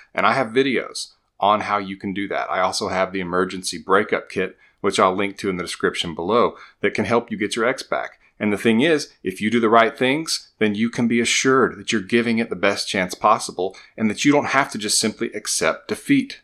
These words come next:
that there is a chance, that there is a good chance in many situations. And if you will just accept that, that you are doing all you can, you're doing what you know to do, then you can focus on the moments right now, right in the seconds in front of you, and you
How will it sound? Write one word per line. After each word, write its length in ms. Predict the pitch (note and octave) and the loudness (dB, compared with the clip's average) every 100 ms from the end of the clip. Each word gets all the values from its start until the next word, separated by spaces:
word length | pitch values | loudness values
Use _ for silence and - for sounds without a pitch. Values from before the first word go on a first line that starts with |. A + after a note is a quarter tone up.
| _ | _
that 160 | A2+ G#2+ | 0 4
there 180 | A2+ G#2+ | 2 4
is 300 | A2 A#2+ A#2 | 0 2 0
a 60 | |
chance, 500 | - D3 C3+ - - - - _ | 0 0 0 -4 -10 -10 -20 _
that 120 | C#3 | 4
there 120 | C#3 | 6
is 100 | C#3+ | 6
a 60 | D3 | 6
good 200 | C#3+ F#3+ | 2 2
chance 540 | - G#2 - - - _ _ | 2 -2 -4 -8 -8 _ _
in 180 | A2+ G#2 | 2 4
many 140 | A2 G#2+ | 4 4
situations. 720 | A#2 G#2+ A#2 C#3 - - - - _ _ | 2 2 2 2 0 -8 -18 -20 _ _
And 300 | A#2+ A2+ G#2 _ _ | 4 4 2 _ _
if 220 | A2 - | -8 -2
you 100 | A2+ | 0
will 80 | A2+ | 4
just 240 | C3+ C#3+ | 4 4
accept 460 | D3 - C3+ - - | 0 2 4 2 0
that, 180 | F#2 - | -4 -4
that 200 | - A2+ | -6 -4
you 140 | A#2+ | -2
are 80 | C#3 | 0
doing 360 | A#2 A#2 A#2 | 2 2 2
all 220 | G#2+ G2 A2+ | 4 4 2
you 160 | C3 | -2
can, 360 | C3+ A2 G#2 A#2 | -6 -6 -4 -4
you're 100 | G2 | -4
doing 380 | F2+ A2 B2 G#2+ | -2 -4 -2 -6
what 180 | G2 | -4
you 100 | A2+ | -4
know 260 | F#2+ F2+ G#2+ | -2 -2 -4
to 140 | - | -6
do, 400 | G2 G#2+ A#2 F2+ - _ - _ | -4 0 0 -2 -10 _ -20 _
then 200 | - A2 | 0 2
you 80 | A2+ | 2
can 120 | F#2+ | -4
focus 400 | - E2+ E2 - | 0 0 0 -4
on 80 | E2+ | -4
the 60 | D#2+ | -2
moments 420 | E2 F#2 E2+ - | 0 0 -2 0
right 300 | E2+ E2 D#2+ | 6 6 4
now, 440 | E2 D#2+ E2+ - _ - | -2 -2 -2 -6 _ -10
right 460 | D#2+ F2+ G2 - - | 4 6 6 0 -2
in 120 | G2 | 0
the 60 | E2 | 0
seconds 460 | - F#2+ G#2 F#2+ | 2 2 2 -6
in 80 | - | -6
front 240 | - G2+ G#2 | 2 4 4
of 100 | A2 | 0
you, 260 | B2 G#3 _ - - _ | -4 -6 _ -20 -20 _
and 240 | F2+ E2+ D#2+ | -4 -4 0
you 360 | F#2+ A2+ C3 | 2 2 -2